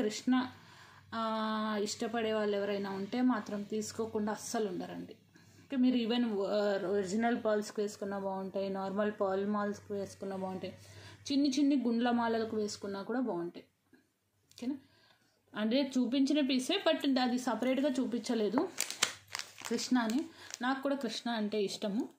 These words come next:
ఓకే, చాలా అంటే చాలా beautiful piece, extraordinary,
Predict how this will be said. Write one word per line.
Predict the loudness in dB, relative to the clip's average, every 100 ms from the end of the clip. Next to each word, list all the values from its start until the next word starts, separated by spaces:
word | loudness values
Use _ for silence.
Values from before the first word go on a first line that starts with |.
| _ _ _ _ _ _ _ _ _ -20 _ _ _ _ _ _ _ _ _ _ _ _ _ _
ఓకే, | -12 -12 -20 _ _ -20 -20 _ _ _ _ -10
చాలా | -8 -4 0 2 2
అంటే | -2 -4
చాలా | -4 0 0 0
beautiful | 0 -2 -2 -2 -2
piece, | -4 -2 -2 -4 -14 -12 -10
extraordinary, | -8 -4 -2 0 0 0 0